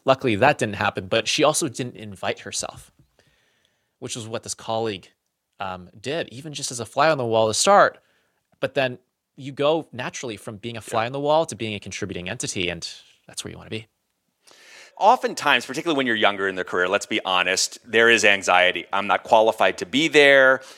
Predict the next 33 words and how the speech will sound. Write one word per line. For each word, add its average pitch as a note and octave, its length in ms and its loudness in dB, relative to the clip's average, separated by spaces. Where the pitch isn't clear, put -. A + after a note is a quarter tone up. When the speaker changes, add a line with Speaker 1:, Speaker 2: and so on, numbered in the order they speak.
Speaker 2:
Some A#2 180 -2
may G#2+ 140 0
call G#2 200 0
this G2 200 -4
imposter C3+ 520 2
syndrome, A#2+ 680 -2
or G2 160 -4
simply, A2 440 0
"I F#2 140 4
don't B2 140 2
have A2 180 2
the G2 80 -6
chops. A2+ 500 2
I G2 80 2
don't G#2+ 220 0
know G#2+ 220 0
the G#2+ 100 -4
stuff. G2 240 0
I've G2 100 2
gotta G2 160 2
prepare - 380 -4
before F#2 340 -4
I'm D#2+ 140 -6
there." F2 300 4
Is, C3+ 160 2
is D#3 180 2
there A3+ 200 8
a, B2+ 280 4
a B2 80 -10
practical B2+ 600 0
way G#2+ 160 2
to A2 180 -8
still C#3+ 640 0